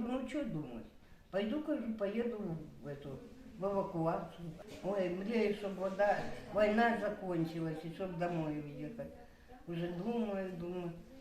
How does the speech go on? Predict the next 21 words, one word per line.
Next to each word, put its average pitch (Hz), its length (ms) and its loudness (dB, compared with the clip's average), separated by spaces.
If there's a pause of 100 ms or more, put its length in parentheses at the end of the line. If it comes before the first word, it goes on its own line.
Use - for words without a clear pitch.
Ну, 254 220 -6 (280)
знаете, 214 420 -2 (140)
в 151 100 -8
гостях 214 340 -6 (140)
хорошо, 196 500 -6
но 151 160 -6
дома 214 380 0 (120)
всё 190 140 -4
равно 214 280 0
лучше. 139 580 -6 (720)
Всё, 302 360 2
всё, 302 220 2
всё. 185 480 -4 (640)
Честное 240 480 2
слово, 202 380 0
без 170 260 0
брехни, 196 580 -4
вообще 190 360 -4
помогают 185 680 -2
очень 135 360 -8
даже 127 240 -10